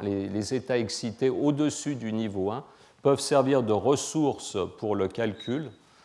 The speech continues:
pour, euh, ils peuvent permettre d'effectuer certaines opérations, mais ça, c'est une question que j'aborderai, euh, dans les, dans les leçons suivantes.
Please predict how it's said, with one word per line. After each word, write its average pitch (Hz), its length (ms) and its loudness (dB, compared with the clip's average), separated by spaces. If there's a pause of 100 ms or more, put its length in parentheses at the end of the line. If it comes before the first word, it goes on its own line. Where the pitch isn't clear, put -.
(140)
pour, 90 320 -2
euh, 82 160 -8
ils 92 180 -6
peuvent 104 600 -2
permettre 104 640 -2
d'effectuer 107 560 -2
certaines 104 540 -4
opérations, 90 580 -4 (340)
mais 110 300 -2
ça, 120 200 0
c'est 110 320 -6
une 101 120 -4
question 107 460 -4
que 98 140 -6
j'aborderai, 92 720 -2 (420)
euh, 80 100 -2
dans 87 160 -4
les, 82 320 -2 (300)
dans 82 160 -4
les 82 360 -6
leçons 92 480 -2 (120)
suivantes. 76 640 -8